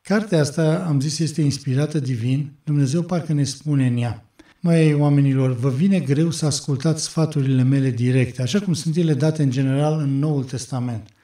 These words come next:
Credeți că sunt prea de tot, să iubești pe vrăjmași, să întorci,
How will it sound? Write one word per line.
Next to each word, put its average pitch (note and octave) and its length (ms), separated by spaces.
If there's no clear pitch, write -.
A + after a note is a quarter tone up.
Credeți A3+ 380
că G3+ 100
sunt F#3 320
prea A3+ 220
de F#3 140
tot, E3 380
să - 160
iubești D3+ 520
pe D#3 80
vrăjmași, B2+ 800
să C#3 80
întorci, D#3 440